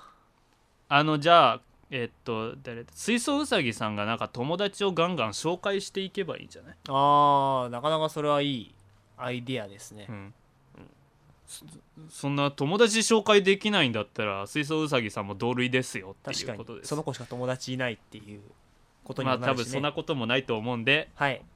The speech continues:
Speaker 1: 水槽うさぎさんの友達を紹介して、私の友達なら、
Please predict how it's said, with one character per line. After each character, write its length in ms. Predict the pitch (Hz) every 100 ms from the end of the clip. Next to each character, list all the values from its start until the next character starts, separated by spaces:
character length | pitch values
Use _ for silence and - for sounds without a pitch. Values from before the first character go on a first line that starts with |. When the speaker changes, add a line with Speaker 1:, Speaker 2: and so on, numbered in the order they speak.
| _
Speaker 1:
水 180 | - 131
槽 200 | 127 147
う 60 | 143
さ 140 | 139
ぎ 140 | 117 104
さ 220 | - 107
ん 120 | 117
の 200 | 135 151 -
友 200 | 117 113
達 260 | 107 -
を 120 | 143
紹 260 | - - 110
介 220 | 117 110
し 100 | 110
て、 320 | - 139 143 - - _ _ _ _ _ -
私 380 | 117 196 -
の 100 | 180
友 320 | 175 170 151 151
達 240 | 143 -
な 160 | 120 98
ら、 220 | 92